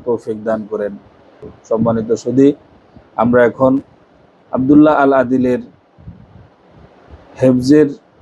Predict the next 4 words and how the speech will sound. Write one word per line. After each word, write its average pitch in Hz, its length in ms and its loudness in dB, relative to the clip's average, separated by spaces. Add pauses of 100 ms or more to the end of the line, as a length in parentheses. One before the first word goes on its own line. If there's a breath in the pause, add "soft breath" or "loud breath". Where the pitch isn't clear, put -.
(800)
সর্বশেষ 151 720 0 (120)
সবক 131 340 2 (1040)
আমরা 107 300 0 (1080)
সকল 127 300 0